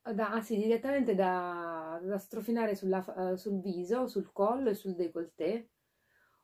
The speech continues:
Una volta o due volte al giorno dopo la pulizia. E sono appunto dei dischetti esfolianti già imbibiti di, di, di, di prodotto.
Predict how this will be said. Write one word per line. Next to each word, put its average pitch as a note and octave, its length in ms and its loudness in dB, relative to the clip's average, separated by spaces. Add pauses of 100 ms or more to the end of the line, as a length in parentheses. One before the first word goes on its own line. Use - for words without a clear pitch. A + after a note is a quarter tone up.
Una B3 240 2
volta E4 380 4
o A3+ 40 4
due A3 200 6
volte G3+ 280 -2
al F#3+ 140 2
giorno G#3+ 360 0
dopo F#3+ 260 2
la E3 100 -4
pulizia. - 680 -12 (1080)
E A3+ 100 -20
sono G#3+ 180 -6
appunto G3 340 -4
dei F3+ 120 2
dischetti G3+ 680 -2
esfolianti G#3+ 1040 2
già A3 140 6
imbibiti G3 680 0
di, D#3+ 460 -4
di, C#3+ 800 -8 (220)
di, D3 400 -10
di D#3+ 100 -2
prodotto. D#3 640 -10